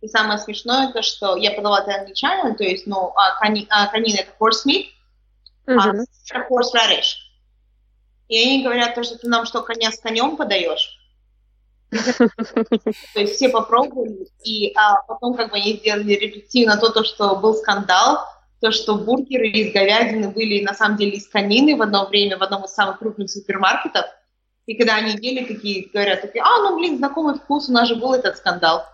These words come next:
Speaker 2: <laughs>
Speaker 1: «Вы бургеры, нам нормально, конина,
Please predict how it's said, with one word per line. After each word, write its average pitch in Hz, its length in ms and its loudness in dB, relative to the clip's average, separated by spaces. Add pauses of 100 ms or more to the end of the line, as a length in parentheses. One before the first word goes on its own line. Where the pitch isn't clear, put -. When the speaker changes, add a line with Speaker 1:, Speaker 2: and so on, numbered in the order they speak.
(120)
Speaker 2:
<laughs> - 260 -20
Speaker 1:
«Вы 320 960 4
бургеры, 381 760 -2
нам 320 180 2
нормально, 269 560 2
конина, 285 260 -6